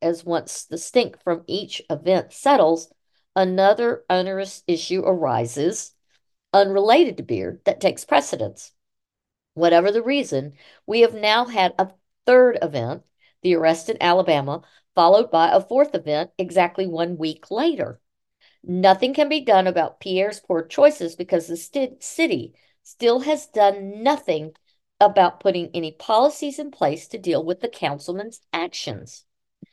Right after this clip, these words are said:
Granted, one would expect an adult, especially one who is an elected official, to not be in legal trouble four times while in office. But honestly,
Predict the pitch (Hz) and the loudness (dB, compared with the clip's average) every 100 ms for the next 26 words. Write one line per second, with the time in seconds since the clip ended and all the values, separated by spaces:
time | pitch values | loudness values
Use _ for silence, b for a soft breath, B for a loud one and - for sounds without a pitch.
0 | B B _ 175 180 170 170 131 185 262 | B B _ -6 -4 -4 -4 -4 -4 -6
1 | _ _ _ 151 156 165 170 190 302 403 | _ _ _ -12 -2 -2 -2 2 4 4
2 | 403 - 233 226 214 208 - 143 117 - | 0 -2 -2 -2 -8 -8 0 2 2 -2
3 | _ - 196 196 208 220 - 285 262 190 | _ -6 -6 -4 -4 -4 -4 -4 -2 -4
4 | 190 196 185 180 175 151 160 160 220 254 | -4 -6 -6 -6 -4 0 -2 -2 -4 -2
5 | 208 180 160 151 b b b 208 190 180 | -4 -2 -4 -4 b b b -6 -2 2
6 | 180 - 233 247 240 214 208 214 214 165 | 2 0 -4 -4 -2 -2 -2 -4 0 0
7 | 147 160 - 196 240 240 165 160 165 160 | 2 -2 -2 0 0 0 -2 -2 -2 0
8 | 156 175 - 247 262 143 - - _ b | 2 -2 -2 -2 -2 -6 -12 -18 _ b
9 | b b _ 208 202 208 240 240 190 - | b b _ 2 2 0 0 -2 -4 -8
10 | 107 | -12